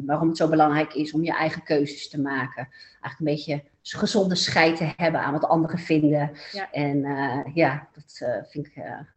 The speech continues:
Speaker 1: is heel helpend, vind ik. En ook heel mooi, omdat je gewoon merkt dat je krachtig in je eigen, eh, in je eigen kracht komt te staan. Als je dat,
Speaker 2: Ja.
Speaker 1: eh, meer gaat durven.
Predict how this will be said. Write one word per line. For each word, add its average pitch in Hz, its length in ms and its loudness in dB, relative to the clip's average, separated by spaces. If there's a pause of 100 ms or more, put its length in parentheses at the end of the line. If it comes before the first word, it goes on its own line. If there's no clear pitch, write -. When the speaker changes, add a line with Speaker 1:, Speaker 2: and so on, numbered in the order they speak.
Speaker 1:
is 175 160 -2
heel 196 200 6
helpend, 170 460 4
vind 110 180 -8
ik. - 200 -14
En 143 180 -10
ook - 140 -12
heel 160 140 0
mooi, 160 440 4
omdat 151 320 -2
je - 80 -20
gewoon 151 240 -4
merkt 151 280 -2
dat 156 120 -12
je 165 80 -12
krachtig 160 520 -2
in 151 120 0
je 156 140 0
eigen, 151 460 0 (580)
eh, 143 260 -2
in 151 80 -4
je 165 120 2
eigen 202 300 4
kracht - 340 -4
komt 135 160 -4
te - 80 -16
staan. 120 340 -10
Als - 220 -16
je - 60 -20
dat, 147 260 -14
Speaker 2:
Ja. 139 60 -18
Speaker 1:
eh, 143 100 -16
meer 160 240 -2
gaat 156 220 -12
durven. 139 400 -8